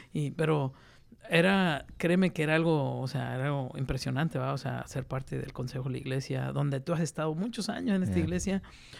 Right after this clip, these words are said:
Speaker 1: y, y mi nombre estaba en esa lista. Entonces, hablé con mi familia y, y dijeron, "Pues sí, si es algo que tú quieres". Ah, acepté el reto porque sabía que iba a ser una bonita experiencia. Y sí lo fue.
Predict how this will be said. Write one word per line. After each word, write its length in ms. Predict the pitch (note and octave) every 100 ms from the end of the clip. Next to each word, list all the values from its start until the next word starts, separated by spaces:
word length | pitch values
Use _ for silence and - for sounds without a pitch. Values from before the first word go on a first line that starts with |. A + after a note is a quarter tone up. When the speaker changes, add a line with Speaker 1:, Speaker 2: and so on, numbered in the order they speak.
| - -
Speaker 1:
y, 440 | - D#3+ D#3 D3+ C#3 D#3
y 40 |
mi 120 | D3+
nombre 460 | D3 D3+ D#3+ D#3 C3+
estaba 340 | C3+ - D3+
en 100 | C#3+
esa 200 | C#3+ C#3+
lista. 420 | C3 D3+ - C#3+ - - - - -
Entonces, 640 | D#3+ F3 E3+ F#3 F3 - - - - -
hablé 180 | D3 D#3
con 420 | E3 D3+ C#3+ C3+
mi 100 | D3+ C#3
familia 600 | C3+ D3 D#3+ D#3+ D3+ D3
y, 60 |
y 160 | C#3 C3+ C3+
dijeron, 360 | D3 B2+ C#3+ C#3
"Pues 140 | C3+
sí, 180 | C3 A#3+
si 100 | G3+
es 80 | D#3
algo 160 | F3 E3+
que 80 | D#3+
tú 120 | D#3+
quieres". 460 | - E3+ F3 - - - - - _ -
Ah, 280 | - D#3+ D3
acepté 300 | D3 D#3 -
el 60 | E3+
reto 280 | F3 F3+ D#3
porque 300 | D3+ C3+ C#3+
sabía 300 | C#3 C#3+ D3+
que 80 | D3
iba 80 | C#3+
a 40 |
ser 100 | D3
una 140 | C#3+ C3+
bonita 300 | C3 C#3 C#3
experiencia. 680 | - C3 C3+ C3+ B2 B2 - - - - -
Y 200 | D3 C3+
sí 160 | -
lo 100 | D#3+
fue. 280 | C#3 C#3+ C#3+